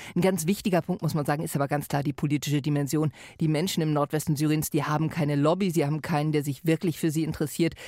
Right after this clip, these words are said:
Das liegt eben an der Bürgerkriegssituation. Es ist ein abgeriegeltes Gebiet, was eben von teilweise extremistischen Aufständischen kontrolliert wird. Das sind Islamisten, das sind keine Sympathieträger.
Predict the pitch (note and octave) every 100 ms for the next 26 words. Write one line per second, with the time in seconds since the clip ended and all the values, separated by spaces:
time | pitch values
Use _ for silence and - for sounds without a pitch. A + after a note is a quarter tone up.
0 | - C#3+ C#3 E3+ F#3+ - E3+ E3+ E3+ -
1 | E3 F3 D#3+ D#3+ D#3+ D3+ D#3+ - E3+ E3
2 | D#3 C#3+ D#3+ D#3+ E3 - - - D3+ -
3 | - D3+ E3+ E3+ E3+ - E3 E3+ E3 E3+
4 | D#3+ - C3+ D#3 E3 F3+ - - D#3+ -
5 | - D#3 F3 D#3+ D3 D3+ D#3 D#3 E3+ -
6 | - - E3 E3 E3+ - D#3 E3 D3+ E3
7 | - E3 D#3 D#3+ E3+ D3+ D3 D3 E3 F3+
8 | - - - - D3+ - E3+ - E3 E3+
9 | D#3 D#3 D#3+ - - G3+ - - - F3
10 | - E3 E3 D#3 D#3+ D3 - E3 - E3
11 | E3+